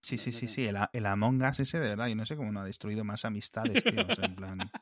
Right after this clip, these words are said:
Speaker 2: <laughs>
Speaker 1: es increíble.
Speaker 2: Sí.
Speaker 1: Porque ellas tienen, bueno, lo he comentado, obviamente, cada una tiene su ordenador, obviamente, con el tema de la pandemia, además
Speaker 2: Claro.
Speaker 1: eso se ha acelerado, yo creo que todos los niños, incluso los más pequeños, ahora mismo ya tienen que tener un portátil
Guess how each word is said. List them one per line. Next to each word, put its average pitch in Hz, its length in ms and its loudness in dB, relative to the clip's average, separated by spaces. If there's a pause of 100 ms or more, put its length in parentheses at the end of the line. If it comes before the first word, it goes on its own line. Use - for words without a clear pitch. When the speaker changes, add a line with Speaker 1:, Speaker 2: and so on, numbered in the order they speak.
(300)
Speaker 2:
<laughs> - 200 -12
Speaker 1:
es - 300 -4
increíble. 120 680 0
Speaker 2:
Sí. - 300 -8
Speaker 1:
Porque 113 360 2
ellas 147 240 4
tienen, 165 380 0
bueno, 113 260 -2
lo 98 60 -4
he 92 40 -8
comentado, 101 380 -4
obviamente, 101 340 -4
cada 98 160 -4
una 107 140 0
tiene 104 180 0
su - 100 0
ordenador, 104 420 2
obviamente, 104 360 0
con 95 140 -6
el 95 60 -8
tema 101 180 -2
de 98 60 0
la 95 100 -2
pandemia, 101 640 -4
además 104 300 -2
Speaker 2:
Claro. - 20 -6
Speaker 1:
eso 101 200 -6
se - 100 -6
ha 107 40 0
acelerado, 104 360 0
yo 101 60 0
creo 98 120 -2
que 98 60 -4
todos 107 200 0
los 104 120 2
niños, 101 300 2
incluso 98 300 -2
los 98 160 -2
más 107 160 2
pequeños, 104 380 -2
ahora 104 100 0
mismo 104 140 2
ya 101 80 -2
tienen 107 180 -2
que 104 80 -4
tener 107 140 0
un 107 100 0
portátil 101 420 -2